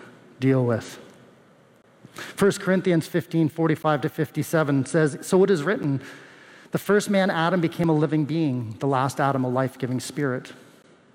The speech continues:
The spiritual did not come first, but the natural, and after that, the spiritual.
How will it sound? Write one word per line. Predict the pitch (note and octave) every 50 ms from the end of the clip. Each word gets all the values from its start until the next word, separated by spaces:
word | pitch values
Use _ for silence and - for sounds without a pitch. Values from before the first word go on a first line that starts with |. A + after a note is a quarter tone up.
| _ _ -
The | -
spiritual | D3 - - F3 F#3+ F#3+ F#3+ - E3+
did | C3+ D3+ B2+
not | C#3 C3+ C3+ -
come | - D#3 C#3+
first, | - - - E3+ D3 - -
but | - -
the | - C#3+
natural, | C#3+ C#3+ D#3 E3 - - C#3 A#2+ A2 - - - - - - _ _ _ _ -
and | C#3+ C#3 C3
after | C#3+ B2+ B2+ - -
that, | B2+ B2 B2 A#2 -
the | -
spiritual. | - - - B2 A2+ A2 - - D3+ B2